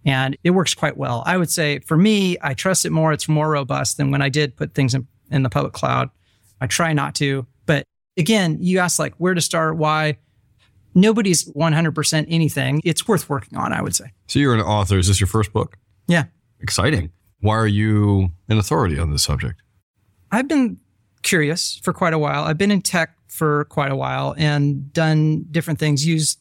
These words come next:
Speaker 1: other people's service. I, I've self-hosted quite a bit over, for decades, but never, I guess I would say,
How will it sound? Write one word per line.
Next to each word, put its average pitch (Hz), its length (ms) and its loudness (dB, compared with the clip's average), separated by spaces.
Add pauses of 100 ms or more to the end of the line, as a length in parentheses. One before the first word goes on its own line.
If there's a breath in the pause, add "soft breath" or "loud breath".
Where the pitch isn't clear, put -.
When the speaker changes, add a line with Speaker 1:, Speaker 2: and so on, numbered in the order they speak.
(120)
Speaker 1:
other 156 140 -2
people's 151 280 -2
service. 151 220 -4
I, 247 180 -2
I've 285 120 -2
self-hosted 151 600 0 (100)
quite 160 200 0
a 151 40 0
bit 147 220 -2
over, 139 400 -2 (160)
for 165 180 -2
decades, 139 560 -2 (380)
but 180 140 -2
never, 190 500 2 (200)
I 180 100 0
guess 220 280 0
I 175 120 0
would 165 120 0
say, 147 220 -4